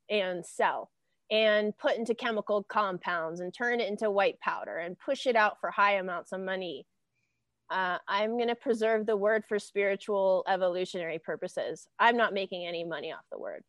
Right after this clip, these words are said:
not a dime, you know, like, maybe subsequently through my books, it gives my books a little bit more of leverage. I'm not sure,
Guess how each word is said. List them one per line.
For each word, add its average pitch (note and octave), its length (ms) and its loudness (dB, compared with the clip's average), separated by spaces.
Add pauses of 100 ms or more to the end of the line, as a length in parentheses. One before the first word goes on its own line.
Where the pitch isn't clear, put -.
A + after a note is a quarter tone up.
(220)
not G3 360 -2
a F3+ 140 -2
dime, F3+ 680 -4 (400)
you F#3+ 160 -6
know, F#3 260 0
like, F#3 300 2 (300)
maybe G4+ 300 8
subsequently C4+ 840 2
through C#4 200 -2
my A#3 160 2
books, A3+ 380 4
it A3 140 2
gives A3+ 220 4
my G#3+ 180 0
books G#3+ 320 4
a A#3 60 -2
little G#3+ 300 2
bit G#3+ 200 2
more G#3+ 220 0
of F#3+ 140 -2
leverage. G#3+ 560 2
I'm G#3+ 140 -2
not A#3 180 -2
sure, G#3 480 -2